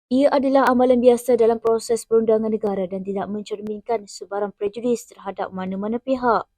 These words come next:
Mahkamah Tinggi Kuala Lumpur sebelum ini telah mensabitkan Syed Saddiq atas empat pertuduhan iaitu bersebahat melakukan pecah amanah jenayah, salah guna harta dan pengubahan wang haram membabitkan dana angkatan bersatu anak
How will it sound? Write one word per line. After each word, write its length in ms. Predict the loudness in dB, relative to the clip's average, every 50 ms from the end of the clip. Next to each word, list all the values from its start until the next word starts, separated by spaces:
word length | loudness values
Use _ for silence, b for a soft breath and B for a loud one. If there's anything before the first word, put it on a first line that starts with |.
| _ _ _ _ _ _ _ _ _ _ _ _ _ _ _ _ -6
Mahkamah 480 | -4 0 2 4 4 6 4 2 0 0
Tinggi 320 | 0 2 2 2 0 -2
Kuala 240 | 2 4 4 6 6
Lumpur 400 | 6 6 4 4 4 2 2 2
sebelum 320 | 0 -2 0 2 2 2 2
ini 240 | 2 0 0 0
telah 160 | 0 -2 -2 -2
mensabitkan 560 | -4 -6 -6 -6 -6 -6 -6 -6 -6 -6 -6
Syed 240 | -6 -8 -12 -10 -6
Saddiq 320 | -6 -4 -2 -4 -4 -4
atas 320 | -6 -6 -6 -6 -8 -6
empat 480 | -8 -8 -8 -8 _ -10 -10 -10 -8 _
pertuduhan 560 | -8 -6 -4 -4 -4 -2 -2 -2 -2 0 -2
iaitu 240 | -2 -2 -4 -6 -6
bersebahat 560 | -6 -10 -12 -10 -10 -8 -6 -4 -6 -4 -4
melakukan 640 | -6 -4 -4 -6 -6 -8 -10 -6 -4 -4 -4 -4 -6
pecah 320 | -8 -10 -8 -6 -4 -4
amanah 320 | -4 -2 -2 -2 -4 -4 -4
jenayah, 480 | -6 -4 -2 -2 0 2 2 0 0 -2 _ _ _ _ _ _
salah 320 | _ 0 0 0 0 0
guna 320 | 2 2 2 2 0 -4 -6
harta 480 | -8 -8 -10 -4 _ 0 0 0 0 -4 _ _ _ _ _ _
dan 160 | 2 2 4
pengubahan 560 | 2 -2 -2 0 -2 0 2 2 2 2 2
wang 240 | 0 0 -2 -2 -2
haram 320 | 0 2 2 0 0 -4 -8 _ _ _ -4
membabitkan 800 | -2 -2 0 0 -2 0 -2 -2 -4 -4 _ -4 -4 -2 -2 -2
dana 320 | -4 -2 -2 -2 -2 -2 -4 -4
angkatan 480 | -6 -6 -6 -8 -6 -4 -4 -6 -6 -6
bersatu 640 | -6 -6 -6 -6 -6 -6 -6 -8 -4 -6 -6 -4
anak 160 | -4 -4 -2